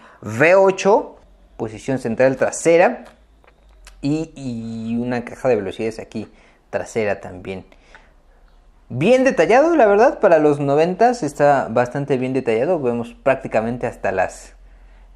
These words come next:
bujías que tenemos aquí, la tapa de punterías. Ah, de hecho, ah, esto ya no me acordaba. El motor se, se desmonta, como obviamente para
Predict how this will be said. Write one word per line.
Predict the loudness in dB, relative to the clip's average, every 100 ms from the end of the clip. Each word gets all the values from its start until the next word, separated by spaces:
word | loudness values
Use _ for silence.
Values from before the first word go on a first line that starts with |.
| -12
bujías | -6 -6 -4 0 2 2 -2 -16 _ _ -20 _ -20 -20
que | -20
tenemos | -10 -8 -8 -8
aquí, | -10 -6 -4
la | -2 -4
tapa | -4 0 2
de | 0
punterías. | -2 -8 -4 -2 0 0 -2 -16 _
Ah, | -4
de | -2
hecho, | 0 0 0 -2 -20 -20 -20 -16
ah, | -10 -8 -6 -4 -6
esto | -4
ya | 0
no | 2
me | 2
acordaba. | 0 0 0 0 0 0 -4 -20 _ _ _ _
El | -4
motor | -2 -2 2 2
se, | 2 0 0 0 -2 -4 -8 -14
se | -16 -4 -2
desmonta, | -2 -2 2 2 2 0
como | 0 0
obviamente | 0 0 -2 0
para | 2 2 0